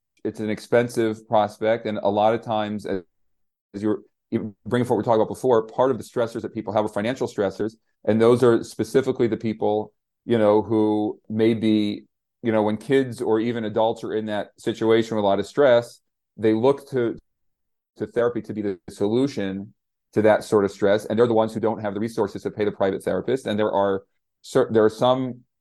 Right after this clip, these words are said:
you know, public, free or subsidized therapy options, certainly not enough, and certainly not accessible to all the people who may be seeking it.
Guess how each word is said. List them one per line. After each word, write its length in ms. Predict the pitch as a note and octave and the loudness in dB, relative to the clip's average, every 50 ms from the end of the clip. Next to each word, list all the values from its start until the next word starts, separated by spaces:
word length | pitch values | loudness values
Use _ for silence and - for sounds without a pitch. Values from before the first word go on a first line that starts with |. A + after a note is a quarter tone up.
| _ _ | _ _
you 140 | A2 A2+ G#2+ | -4 -2 0
know, 140 | G#2 G2 | 0 0
public, 580 | - - - B2+ A#2 A2 A2 A#2 A2+ A2 A2+ - - - _ _ _ - | 0 0 0 0 2 2 4 2 2 2 0 -10 -20 -20 _ _ _ -6
free 220 | - B2 A#2+ A#2 A2+ | -2 0 0 2 0
or 80 | G#2+ | 0
subsidized 880 | G#2 - A2+ G#2+ G#2 - - G#2+ G#2+ G2+ G2+ G2+ G2+ G2 - _ - _ _ _ - _ | -2 -2 -4 -4 -4 -4 -4 -2 0 0 0 0 -2 -6 -10 _ -20 _ _ _ -20 _
therapy 340 | - A2 G#2 G#2 G#2 G2+ G#2 | -2 0 0 0 0 2 2
options, 540 | G2+ G2+ G#2 - - B2 B2 B2 A#2+ B2 - | 4 4 2 0 -4 -8 -8 -8 -10 -12 -18
certainly 480 | _ - - - A#2+ A2 - A2 A2+ G#2+ | _ -20 -4 0 0 0 0 0 -2 0
not 320 | G#2 G#2 G2+ G2+ G2 - - _ _ | 0 2 2 2 0 -2 -6 _ _
enough, 480 | G2 F#2 F#2+ G2 A#2 D3+ D#3+ - - _ _ _ _ _ _ _ _ | -4 0 0 2 2 0 -2 -4 -14 _ _ _ _ _ _ _ _
and 100 | G#2+ G#2 | -10 -8
certainly 380 | - - A#2+ A#2+ A2 A2+ A2+ A2 | 0 2 2 2 4 2 0 2
not 200 | G#2+ G2+ G2+ G2+ | 2 2 2 2
accessible 560 | G2 - - G#2+ G#2+ - - G#2+ G#2 G#2 G2+ | -2 -2 -2 -2 -2 -2 -4 -4 -4 -4 -2
to 80 | - G#2+ | -2 -2
all 140 | F2+ G2 G2 | -2 0 -2
the 60 | G2 | -4
people 380 | - - G#2 G2+ - G2+ G2+ | -8 -10 -10 -8 -6 -8 -8
who 340 | F#2 G2+ G2 F#2+ F#2+ G2 G2+ G2+ | -4 -4 -4 -2 -2 -4 -4 -4
may 120 | G2+ F#2 | -6 -6
be 80 | F#2 E2+ | -6 -8
seeking 360 | - - C3 C3+ - G#2 F2+ | -4 -4 -4 -2 -2 -4 -6
it. 100 | F2+ | -6